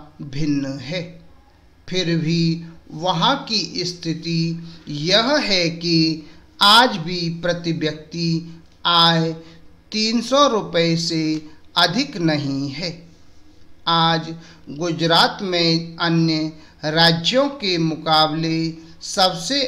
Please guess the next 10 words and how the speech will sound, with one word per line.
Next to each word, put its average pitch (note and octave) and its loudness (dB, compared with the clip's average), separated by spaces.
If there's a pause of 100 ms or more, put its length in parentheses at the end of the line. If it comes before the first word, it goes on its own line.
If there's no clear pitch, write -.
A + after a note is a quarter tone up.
(100)
अधिक D#3 -2 (680)
कर G#3 0
लगे D#3 0 (460)
हुए C#3+ -4 (140)
हैं। D#3+ -10 (600)
यह D#3 0 (400)
उचित C4 -4
नहीं D3+ 0
है। G3+ -6 (1080)
पैराग्राफ। D3 0